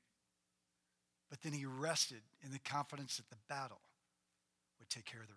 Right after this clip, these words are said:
rest. Guys, do what you need to do to address that giant in your life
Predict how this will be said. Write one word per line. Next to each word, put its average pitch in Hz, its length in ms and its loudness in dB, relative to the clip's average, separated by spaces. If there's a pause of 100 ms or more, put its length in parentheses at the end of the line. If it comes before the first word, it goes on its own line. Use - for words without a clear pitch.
(100)
rest. - 280 -4 (600)
Guys, 170 420 10 (1040)
do 156 160 2
what 190 160 6
you 170 80 2
need 160 160 0
to 139 80 -4
do 131 180 -4
to 123 80 -6
address 123 340 0
that 113 140 -2
giant 117 320 -4
in 110 60 -12
your 107 100 -12
life 98 320 -14